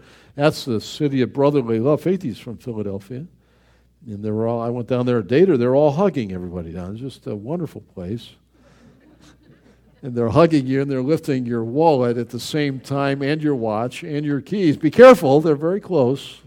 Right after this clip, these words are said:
down there. Actually, they did steal my car down there at one time. A brother b-, borrowed it. He borrowed it. <laughs>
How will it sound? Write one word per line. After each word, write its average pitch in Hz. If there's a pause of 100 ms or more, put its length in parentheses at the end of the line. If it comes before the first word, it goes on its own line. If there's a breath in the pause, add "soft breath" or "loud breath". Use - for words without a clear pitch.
(100)
down 123
there. 95 (760 soft breath)
Actually, 151
they 117
did 170
steal 113
my 104
car 208
down 90
there 85 (260)
at 92
one 98
time. 82
A 117
brother 127
b-, 98 (160)
borrowed 113
it. -
He 107 (160)
borrowed 135
it. 147
<laughs> -